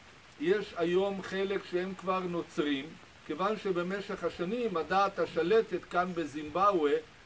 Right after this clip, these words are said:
הייתה הדת הנוצרית, וכל אחד היה צריך להשתייך לכנסייה כדי שיוכל גם לעבוד. חלקם גם מוסלמים, וחלקם חזרו ליהדות ויש להם בתי כנסיות, והנה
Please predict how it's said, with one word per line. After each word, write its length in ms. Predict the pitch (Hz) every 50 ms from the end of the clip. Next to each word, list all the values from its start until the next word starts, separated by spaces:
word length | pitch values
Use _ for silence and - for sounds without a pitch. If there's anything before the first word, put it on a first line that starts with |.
| - -
הייתה 340 | 131 147 147 - 190 185 185
הדת 400 | 180 180 180 180 180 175 175 -
הנוצרית, 640 | 160 156 151 147 139 - - 151 131 131 123 127 123 - - - - - - - - -
וכל 420 | 143 165 160 - 226 247 254 254
אחד 320 | 233 - 233 220 226 226 220
היה 240 | 208 208 220 220 220
צריך 380 | - 214 202 220 233 226 214
להשתייך 760 | 214 208 196 - - - 196 190 220 233 233 208 - - -
לכנסייה 840 | 151 156 151 - 170 170 170 170 - - 175 185 220 226 220 208
כדי 360 | 190 - 175 165 165 185 190 196 185 -
שיוכל 720 | 175 175 175 170 170 160 170 170 - - 175 180 185 185 170 151
גם 260 | 170 165 170 170 170 165
לעבוד. 440 | 160 156 151 143 131 135 131 107 92 - - - - - - -
חלקם 420 | - 165 175 170 - 240 240 247 240 220
גם 200 | 185 214 214 214
מוסלמים, 680 | 214 208 196 180 - 185 190 185 190 208 220 190 131 95 92 - - - - - - - - - 135
וחלקם 600 | 160 170 165 - 190 190 185 - 233 247 277 262 247
חזרו 520 | 220 - 202 185 156 151 175 185 247 269 247
ליהדות 720 | 226 208 190 185 175 165 165 165 165 233 262 254 202 - 131
ויש 380 | 151 156 180 214 214 190 - 190
להם 220 | 190 190 185 180
בתי 360 | 160 165 156 - 185 196 190
כנסיות, 680 | - 180 165 151 143 - - 151 165 185 220 233 226 180 165
והנה 420 | 175 175 208 226 226 220 208 202